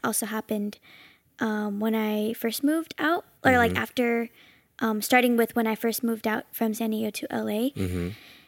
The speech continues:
Speaker 1: And I wouldn't have done that if it wasn't for Villain and Impact, because they're the ones who actually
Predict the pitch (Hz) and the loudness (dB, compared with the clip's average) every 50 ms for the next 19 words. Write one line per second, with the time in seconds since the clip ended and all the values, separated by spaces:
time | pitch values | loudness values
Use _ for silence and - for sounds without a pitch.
0 | _ _ _ _ - 254 247 240 240 233 233 233 233 220 247 254 254 247 254 254 | _ _ _ _ 2 4 4 4 4 4 4 4 4 6 6 6 6 6 6 4
1 | 247 214 - 240 226 226 226 226 226 - 214 - 233 226 220 214 226 247 269 - | 4 4 4 2 2 4 2 2 0 -2 0 -2 0 0 0 0 0 -2 -6 -6
2 | - 208 202 - 220 220 220 214 240 - 240 214 - 214 214 208 - - - 233 | -10 -8 -2 -2 0 0 0 -2 -2 -2 -4 -4 -4 -4 -6 -6 -8 -4 -4 -4
3 | 226 - 226 214 208 208 220 220 226 226 240 233 226 220 220 220 - - - - | -4 -2 -4 -4 -2 0 0 2 2 2 2 2 2 2 2 0 -2 -4 -2 -2
4 | 233 226 220 214 214 - - - 220 214 208 208 208 202 202 - | 0 0 0 -2 -4 -6 -4 -4 -2 -2 0 -2 -2 -4 -6 -8